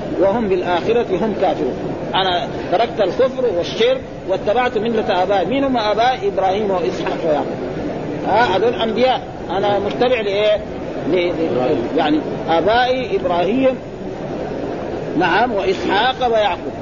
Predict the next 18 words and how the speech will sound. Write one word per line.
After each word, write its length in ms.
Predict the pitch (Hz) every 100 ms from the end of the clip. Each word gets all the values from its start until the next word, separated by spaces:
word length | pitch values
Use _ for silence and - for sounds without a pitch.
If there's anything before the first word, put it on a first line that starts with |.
| -
فإبراهيم 580 | 165 175 175 185 214 165
جد 200 | 233 208
إيه؟ 300 | 190 196 190
يوسف 300 | 202 214 190
عليه 280 | 165 170 170
السلام، 540 | - 165 185 247 269 - - - 175
وإسحاق 400 | 185 - 220 226
كذلك 360 | 190 185 220 185 160
جده 280 | 247 262 269
ويعقوب. 520 | 226 202 - 165 156 - - 135 180
"ما 180 | 240
كان 280 | 262 254 226
لنا 420 | 214 208 196 175
أن 120 | 180 190
نشرك 320 | 240 220 202
بالله 500 | 175 170 175 214 233
من 260 | 208 175 156
شيء". 180 | 165